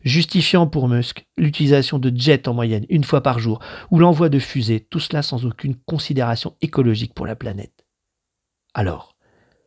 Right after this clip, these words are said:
juste un conseil si vous le permettez. Méfiez-vous de ceux et celles qui parlent de baisse des impôts,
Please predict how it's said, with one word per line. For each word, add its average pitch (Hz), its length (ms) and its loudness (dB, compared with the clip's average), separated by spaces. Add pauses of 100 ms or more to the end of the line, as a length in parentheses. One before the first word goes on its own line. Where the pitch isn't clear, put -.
(180)
juste - 260 -2
un 117 80 2
conseil 110 340 -2
si - 140 -6
vous 107 100 -4
le 104 60 -8
permettez. 98 480 -10 (840)
Méfiez-vous 185 640 4
de 143 120 0
ceux 139 260 -2
et 127 60 -2
celles 131 320 0
qui - 160 -12
parlent 131 540 2
de 120 80 0
baisse 123 340 -2
des 120 220 -4
impôts, 113 360 -4